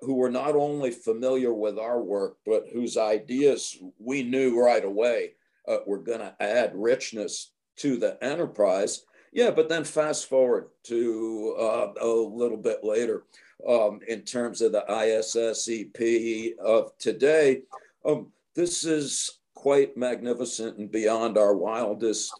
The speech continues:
imagination that terror management theory has gotten to the point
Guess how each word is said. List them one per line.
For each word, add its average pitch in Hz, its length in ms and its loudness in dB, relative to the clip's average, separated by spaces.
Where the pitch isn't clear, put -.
imagination 104 1300 -4
that 101 340 2
terror 120 240 4
management 127 480 -2
theory 98 440 -2
has 104 180 0
gotten 107 480 -4
to 139 160 2
the 113 160 -2
point 98 380 -4